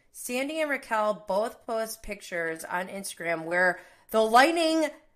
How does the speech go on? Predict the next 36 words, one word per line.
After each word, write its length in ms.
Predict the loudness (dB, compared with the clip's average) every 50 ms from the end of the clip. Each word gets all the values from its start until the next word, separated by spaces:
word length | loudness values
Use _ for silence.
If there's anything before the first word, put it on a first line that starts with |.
| _ _ -2 4
bolt 320 | 6 8 10 10 8 8
necklaces 540 | 6 6 6 6 4 0 0 0 -2 0 4
are 120 | 4 2 4
visible. 840 | 6 6 6 6 6 4 2 6 8 8 10 8 6 4 2 -6 _ _ _ _ _ _ -2
First 380 | 4 6 6 6 6 4 0
record 380 | 2 2 2 4 4 2 2 4
of 180 | 4 4 4 4
it 180 | 0 0 0
shown 280 | -4 0 2 2 4 4
on 140 | 4 4 4
their 100 | 2 2
grids. 460 | 0 2 2 4 4 4 2 -2 -4 0
Oh. 540 | 0 2 2 2 0 -2 -2 -2 -2 -4 -6 _ _ _ _ _ _ _ _ _ _ _ _ _ _ _ _ _ _ _ _ _ _ _ _ _ _ _ -10
Oh 120 | -8 -8
my 180 | -8 -10 -10 -10
God, 280 | -8 -8 -8 -8 -10
this 160 | -12 -12 -10 -10
season 380 | -10 -10 -12 -12 -14 -14 -14
is 140 | -14 -16 -16
gonna 140 | -18 -18 -18
be 120 | -18 -18
so 200 | -18 -16 -14 -14
intense. 500 | -14 -14 -14 -14 -14 -14 -14 -16 -18 -20 _ _ _ _ _ -8
Instagram, 760 | -6 -6 -4 -4 -6 -8 -6 -2 0 2 2 2 2 0 -2 -8 -18 _ _ _ _ _ -10
if 220 | -10 -8 -8 -6
you're, 440 | -6 -2 2 2 4 2 2 0 -6 -12 _ _ _ _ _ _ _ _ -20 -20 _ _ _ -12
if 140 | -10 -8 -6
you 140 | -6 -6 -4
can, 360 | -2 2 2 4 2 2 0
come 240 | -4 -4 -4 -4 -6
to 120 | -8 -8
YouTube 360 | -8 -8 -6 -6 -8 -8 -8
because 220 | -8 -8 -6 -2 0
I'm 220 | 0 0 0 2
going 460 | 4 6 6 6 6 4 0 -2 -4
through 600 | -6 -6 -2 2 4 4 6 6 4 2 0 -2